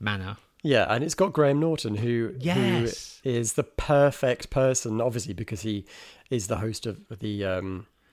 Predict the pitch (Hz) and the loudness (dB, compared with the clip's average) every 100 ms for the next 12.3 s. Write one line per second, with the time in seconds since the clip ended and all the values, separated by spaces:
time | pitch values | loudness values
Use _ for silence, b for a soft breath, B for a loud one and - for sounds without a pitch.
0 | B B _ _ - 95 107 95 107 104 | B B _ _ -10 -6 -6 -6 -6 -4
1 | 101 98 - - - - 107 98 - - | -4 -4 -6 -8 -10 -6 -4 -2 -4 -10
2 | - - 147 120 160 160 143 143 139 135 | -10 -2 0 2 4 6 4 4 4 4
3 | 123 107 143 117 101 92 - 98 - b | 4 2 0 0 -2 -4 -4 -10 -12 b
4 | b b b b b _ 123 120 110 98 | b b b b b _ 0 2 2 -2
5 | 90 82 - b b b 127 123 113 151 | -4 -6 -12 b b b -2 0 2 2
6 | 139 127 120 113 117 104 - - 131 117 | 2 0 -2 -2 -2 -2 -2 -2 0 -2
7 | - 110 - - - - - 113 - - | -2 -4 -4 -10 -14 -10 -6 -6 -6 -8
8 | - - 107 104 101 - b b b _ | -8 -8 -6 -6 -10 -14 b b b _
9 | 117 131 - 92 82 98 87 - 110 104 | -2 0 0 -4 -8 -10 -12 -10 -8 -8
10 | - 110 101 95 120 110 110 120 120 131 | -6 -6 -4 -6 -4 -2 0 2 4 6
11 | 135 135 107 107 139 147 117 98 98 98 | 4 2 0 4 4 4 0 -2 0 2
12 | 98 101 | 2 0